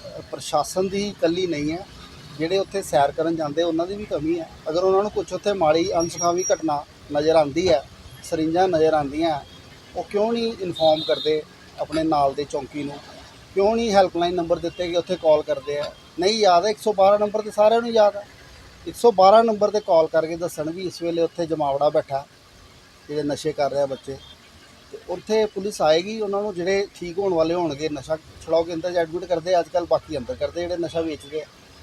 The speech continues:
ਤੇ ਯੁੱਧ ਚੱਲ ਰਿਹਾ, ਯੁੱਧ ਜਿੱਦਾਂ ਚੇਅਰਮੈਨ ਸਾਹਿਬ ਨੇ ਦੱਸਿਆ, ਯੁੱਧ 'ਚ ਸਾਰਿਆਂ ਨੂੰ ਪਾਰਟੀਸਪੇਟ ਕਰਨਾ ਪੈਣਾ। ਯੁੱਧ 'ਚ ਅਗਰ ਇੱਕ ਬੰਦਾ ਵੀ ਨਹੀਂ ਵਿੱਚ ਹਿੱਸੇਦਾਰੀ ਪਾਏਗਾ, ਯੁੱਧ ਕਾਮਯਾਬ ਨਹੀਂ ਹੋਏਗਾ।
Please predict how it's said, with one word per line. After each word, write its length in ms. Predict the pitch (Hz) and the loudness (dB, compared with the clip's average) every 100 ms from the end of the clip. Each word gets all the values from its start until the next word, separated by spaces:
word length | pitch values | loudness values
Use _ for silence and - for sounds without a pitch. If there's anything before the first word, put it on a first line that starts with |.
| - - - - - 156 | -20 -20 -20 -20 -12 -6
ਤੇ 100 | 156 | -4
ਯੁੱਧ 300 | 147 160 180 | -4 -4 0
ਚੱਲ 280 | 185 156 | 6 6
ਰਿਹਾ, 160 | 156 214 | 6 2
ਯੁੱਧ 320 | 220 185 190 208 196 - - 151 | 2 0 0 0 -2 -12 -14 -6
ਜਿੱਦਾਂ 240 | 143 170 | 0 0
ਚੇਅਰਮੈਨ 380 | 165 170 185 180 | 2 0 0 0
ਸਾਹਿਬ 220 | 180 185 | 2 2
ਨੇ 60 | 185 | 0
ਦੱਸਿਆ, 260 | 175 208 | -2 -2
ਯੁੱਧ 300 | 226 214 220 | 0 -2 -6
'ਚ 200 | 214 240 208 | -10 -4 4
ਸਾਰਿਆਂ 240 | 196 226 | 6 6
ਨੂੰ 100 | 240 | 6
ਪਾਰਟੀਸਪੇਟ 460 | 208 170 170 175 165 | 4 4 0 -4 0
ਕਰਨਾ 220 | 147 147 | 0 0
ਪੈਣਾ। 180 | 196 226 | 2 2
ਯੁੱਧ 220 | 185 160 | 2 -2
'ਚ 80 | 131 - - - - - - 170 | -8 -14 -20 -20 -20 -20 -6 0
ਅਗਰ 160 | 190 | 2
ਇੱਕ 180 | 196 240 | 2 0
ਬੰਦਾ 280 | 233 233 240 | 2 6 6
ਵੀ 120 | 247 | 6
ਨਹੀਂ 140 | 226 | 0
ਵਿੱਚ 160 | 220 214 | -2 -6
ਹਿੱਸੇਦਾਰੀ 480 | 180 - 190 185 185 | -6 -4 2 4 4
ਪਾਏਗਾ, 320 | 190 190 226 | 4 4 4
ਯੁੱਧ 280 | 202 190 202 | 2 -2 -4
ਕਾਮਯਾਬ 500 | - 170 165 170 156 | 0 2 4 2 2
ਨਹੀਂ 160 | 185 | 0
ਹੋਏਗਾ। 300 | 175 143 120 | 2 -2 -4